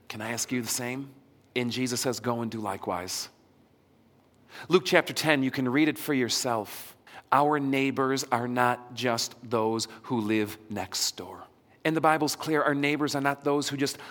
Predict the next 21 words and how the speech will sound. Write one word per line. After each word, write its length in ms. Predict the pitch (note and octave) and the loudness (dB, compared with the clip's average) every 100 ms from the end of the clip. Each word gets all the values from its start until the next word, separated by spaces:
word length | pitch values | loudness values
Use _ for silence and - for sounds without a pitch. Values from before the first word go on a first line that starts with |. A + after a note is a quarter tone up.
| - | 0
look 260 | D3 D#3 D3 | 2 2 4
like 260 | C3+ B2+ | 4 6
us 200 | C#3 C3 | 2 2
and 200 | E3 B2 | -2 -4
think 360 | - D3+ D3 - | -2 -2 0 0
like 260 | C#3+ C3+ | 2 4
us 180 | C#3 C3 | 2 2
and 280 | - C3+ B2 | 0 -2 0
believe 400 | A#2+ A#2+ B2 A#2 | 0 0 -2 -4
like 320 | A2+ A2 G#2+ | -4 -4 -4
us. 480 | G#2+ G#2 - - - - _ _ _ | -6 -6 -6 -8 -10 -16 _ _ _
It's 160 | C3+ - | -6 -4
the 80 | C3+ | -2
Samaritans. 840 | - B2+ B2 A2+ G#2 G#2 - - - _ _ _ | 0 0 0 -2 -4 -6 -6 -8 -14 _ _ _
It's 160 | G2+ - | -8 -6
the 80 | - | -6
foreigners. 760 | D3+ C#3+ A#2 G2 F#2+ - - - _ _ _ - | -4 -2 -2 -6 -6 -6 -8 -12 _ _ _ -6
It's 160 | - | -2
the 100 | - | 0
refugees. 920 | C#3+ C#3+ - D3+ A#2+ D#3 D3 B2 A#2 - | 2 0 -2 -6 -2 -2 -2 -2 -6 -2
And 240 | C#3+ C#3 | -2 -2